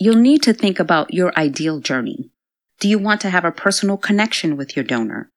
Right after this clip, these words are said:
Do you want your child to know they were donor conceived, or perhaps to know who the donor is? And at what point in the child's life will you have that discussion? If you favor openness and personal connection,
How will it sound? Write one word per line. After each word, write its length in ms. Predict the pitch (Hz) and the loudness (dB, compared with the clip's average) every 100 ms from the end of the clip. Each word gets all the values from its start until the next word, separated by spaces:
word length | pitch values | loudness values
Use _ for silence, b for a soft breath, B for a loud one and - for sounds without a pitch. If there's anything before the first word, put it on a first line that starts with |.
| _ _ _ - | _ _ _ 2
Do 80 | |
you 100 | 226 | 2
want 220 | 240 240 233 | 4 2 2
your 100 | 226 | -2
child 400 | - 202 208 208 | 0 0 -2 -2
to 140 | 214 | 0
know 280 | 180 170 185 | 0 0 0
they 140 | 180 | -2
were 140 | 180 170 | -2 -2
donor 380 | 160 170 180 170 | 0 0 0 -2
conceived, 560 | 170 165 277 262 - _ _ _ - | -2 0 0 0 -4 _ _ _ -10
or 120 | - | -6
perhaps 420 | 160 147 139 - | -4 -2 -4 -4
to 100 | - | -2
know 240 | 165 160 156 | 0 0 -2
who 220 | - 330 | 2 2
the 120 | - | 2
donor 380 | 135 117 113 87 | -2 -2 -4 -6
is? 360 | - - - - b _ _ _ | -8 -8 -10 -12 b _ _ _
And 120 | 208 | 2
at 180 | 208 190 | 2 2
what 220 | 208 285 | 2 0
point 360 | - 220 214 - | 0 0 0 0
in 60 | 196 | 0
the 100 | 185 | 0
child's 440 | - 190 196 - | 0 0 -2 -2
life 280 | 185 180 - | -2 -2 -4
will 140 | 180 185 | -4 -2
you 160 | 185 | -2
have 300 | 175 170 170 | -2 -2 -2
that 180 | 180 175 | -2 -2
discussion? 680 | 175 - 247 247 - - - _ _ _ _ _ _ _ - | -4 -4 -4 -4 -6 -10 -14 _ _ _ _ _ _ _ -4
If 140 | 214 | 0
you 120 | 208 233 | 4 4
favor 340 | 240 233 233 226 | 4 2 2 2
openness 560 | 254 165 143 - - - | 2 2 0 -2 -4 2
and 200 | 165 - | 2 2
personal 400 | 185 180 190 170 | -2 0 0 0
connection, 560 | - 202 233 - - | 0 -2 -2 -2 -4